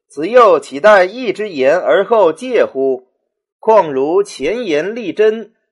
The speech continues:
在天者即为道之正；胡容则天以正，而唯恐不正之不利也。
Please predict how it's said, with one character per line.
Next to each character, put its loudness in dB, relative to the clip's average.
在 4
天 -6
者 0
即 -14
为 0
道 6
之 -8
正； 0
胡 -4
容 0
则 -2
天 -8
以 -8
正， 0
而 2
唯 2
恐 -8
不 -8
正 0
之 -8
不 -8
利 -8
也。 -2